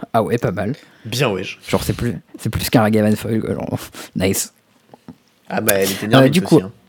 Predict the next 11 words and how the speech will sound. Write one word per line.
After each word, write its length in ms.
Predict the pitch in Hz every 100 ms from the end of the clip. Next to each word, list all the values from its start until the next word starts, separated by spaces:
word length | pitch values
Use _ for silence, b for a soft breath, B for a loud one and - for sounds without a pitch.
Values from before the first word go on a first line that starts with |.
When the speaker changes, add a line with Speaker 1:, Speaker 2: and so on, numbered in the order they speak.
| _ _ _ - _ _ _ 120
Speaker 1:
oui, 160 | 135
Speaker 2:
Ça 40 | 101
Speaker 1:
euh, 20 |
Speaker 2:
joue 160 | 92 -
pour 160 | 107
du 100 | 101 101
Legends 340 | 101 104 101
anglais, 300 | 101 104 113
hein. 100 | 104 113 _ _ _ B B B B B
Speaker 1:
Ça 160 | - 120
joue. 200 | 117